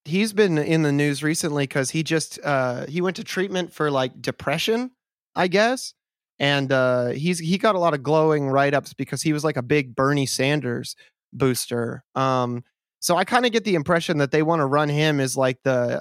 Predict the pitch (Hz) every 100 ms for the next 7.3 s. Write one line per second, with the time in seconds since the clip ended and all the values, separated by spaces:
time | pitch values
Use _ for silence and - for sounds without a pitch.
0 | - - - 160 190 196 156 151 160 165
1 | 208 208 185 160 143 135 - - 147 156
2 | 185 185 190 170 160 202 - 143 135 127
3 | 123 - _ _ _ - 139 135 - 147
4 | 131 123 123 117 160 214 247 247 240 190
5 | 156 139 120 - 185 151 139 131 139 139
6 | 123 113 - _ _ - 143 135 123 -
7 | 143 123